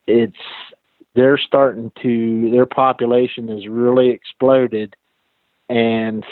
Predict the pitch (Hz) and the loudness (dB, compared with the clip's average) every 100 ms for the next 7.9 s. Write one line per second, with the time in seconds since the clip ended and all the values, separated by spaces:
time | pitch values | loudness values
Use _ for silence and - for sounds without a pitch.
0 | - 135 151 143 151 139 - 143 139 131 | -2 2 2 2 2 2 -2 -2 -2 -2
1 | - 123 120 123 120 120 117 127 135 123 | -4 -4 -4 -6 -4 -4 -2 0 0 0
2 | 113 - 113 110 113 - 104 92 - 123 | -8 -8 -8 -6 -8 -4 -4 -4 -2 0
3 | 123 113 123 120 123 - - _ _ _ | 0 -2 0 2 0 -4 -18 _ _ _
4 | _ _ _ _ _ _ _ 120 123 127 | _ _ _ _ _ _ _ 2 4 4
5 | 123 127 _ 131 127 123 _ - 113 120 | 2 0 _ -4 -2 -2 _ -6 0 2
6 | 123 120 117 117 110 - - _ _ _ | 4 2 2 0 -2 -8 -20 _ _ _
7 | _ _ _ _ _ _ - 104 95 | _ _ _ _ _ _ -10 -6 -6